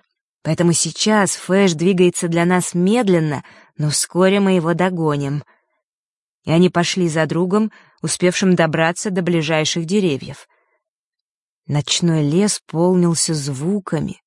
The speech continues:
Тоскливо скрипели стволы сосен,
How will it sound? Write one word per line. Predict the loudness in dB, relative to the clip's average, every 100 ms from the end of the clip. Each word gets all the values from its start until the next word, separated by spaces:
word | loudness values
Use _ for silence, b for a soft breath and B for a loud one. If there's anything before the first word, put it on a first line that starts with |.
| _ _ _ _ _ _ -8
Тоскливо | -4 -4 -2 0 2 2
скрипели | 0 -2 -2 2 2 2
стволы | 0 0 0 0
сосен, | -4 -2 0 2 0 -2